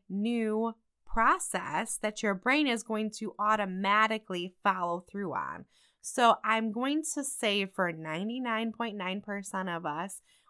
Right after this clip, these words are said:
we don't think on step one, step two, step three, step four on how to drive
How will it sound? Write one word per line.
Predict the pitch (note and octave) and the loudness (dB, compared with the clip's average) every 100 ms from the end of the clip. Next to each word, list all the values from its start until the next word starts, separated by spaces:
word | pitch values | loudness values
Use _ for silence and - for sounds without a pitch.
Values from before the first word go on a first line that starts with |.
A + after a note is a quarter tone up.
| - | -2
we | D4+ | 0
don't | F4+ F4 - - - | 4 4 4 -8 -4
think | D4 C#4 - - _ _ _ _ _ - | -2 -2 -6 -14 _ _ _ _ _ -6
on | G3+ G#3+ G3 G3 - | 0 4 4 2 -8
step | - - A#3+ G#3+ | -10 -2 0 0
one, | G#3+ A3 G#3 G#3+ | 0 2 2 0
step | - G3 - | -2 -4 -6
two, | - A3 G#3+ | -6 -4 -4
step | - F#3+ G#3 | -6 -8 -6
three, | A3 G#3+ | -6 -6
step | G#3+ G3+ D#3 F#3+ | -4 -4 -4 -2
four | A#3+ A3 G3 F3 F#3 - _ _ G3 | -2 2 2 2 0 -6 _ _ -4
on | G#3 G3 - | -4 -4 0
how | G#3 G#3 G#3+ - - | 2 2 0 -6 -6
to | G3+ F#3+ F3+ F#3 F#3+ _ _ | -4 -2 -2 -2 -6 _ _
drive | - G3 G#3 A#3+ G#3+ F3+ E3+ | -8 0 4 6 6 4 2